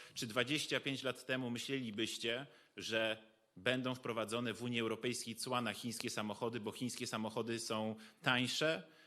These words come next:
i częściowo, jakościowo bywają lepsze od niemieckich i dlatego rynek europejski musi się tak bronić. I w takiej sytuacji geopolitycznej rząd polski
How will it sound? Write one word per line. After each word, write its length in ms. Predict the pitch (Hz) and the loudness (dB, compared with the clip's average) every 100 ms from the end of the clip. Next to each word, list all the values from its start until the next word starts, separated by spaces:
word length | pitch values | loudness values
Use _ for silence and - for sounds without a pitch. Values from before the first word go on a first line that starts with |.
| _ _ _ - | _ _ _ -6
i 100 | 113 | 0
częściowo, 600 | 127 120 - 131 120 120 | 2 2 2 2 2 0
jakościowo 680 | 117 127 135 - 143 120 113 | 2 2 2 2 2 2 2
bywają 400 | 113 110 110 110 | 0 2 2 2
lepsze 380 | 120 123 - 131 | 2 2 0 0
od 120 | 113 | 2
niemieckich 580 | 123 127 101 - 107 110 | 2 4 2 0 -6 -2
i 40 | |
dlatego 440 | 107 117 107 110 110 | -2 -2 0 -2 0
rynek 320 | 131 127 117 | 2 2 2
europejski 500 | 110 107 120 113 110 | 0 0 -2 -4 -4
musi 200 | 107 107 | -6 -6
się 80 | 107 | -6
tak 160 | 98 | -6
bronić. 500 | 98 90 82 82 - - - - - | -6 -8 -10 -14 -18 -16 -12 -12 -12
I 20 | - | 0
w 60 | |
takiej 300 | 170 208 226 | 2 2 0
sytuacji 720 | - - 139 110 92 98 92 - - - _ _ | -2 0 4 4 2 -4 -8 -10 -16 -20 _ _
geopolitycznej 960 | - 117 113 113 110 110 - 98 92 92 - - - _ 156 | 0 0 2 0 -2 -4 -4 -4 -6 -8 -14 -20 -20 _ -8
rząd 480 | - - 175 170 | -4 2 2 0
polski 760 | - 147 120 113 - 127 135 151 | -4 2 4 2 -2 -4 -4 -4